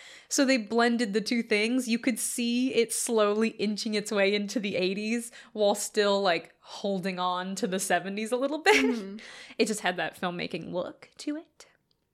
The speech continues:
Speaker 1: But also, um, even though I didn't notice the camera work, the one thing I did notice was that the whole movie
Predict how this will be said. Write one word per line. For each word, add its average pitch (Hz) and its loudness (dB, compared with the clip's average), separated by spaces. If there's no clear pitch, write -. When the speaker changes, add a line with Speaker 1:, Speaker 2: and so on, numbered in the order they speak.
Speaker 1:
But 202 2
also, 254 -4
um, 180 2
even 262 4
though 330 6
I 302 6
didn't 254 0
notice 247 2
the 233 -4
camera 220 -4
work, - -8
the 196 -4
one 226 2
thing 254 2
I 233 2
did 214 2
notice - -4
was 208 2
that 190 -4
the - -8
whole 311 4
movie 180 0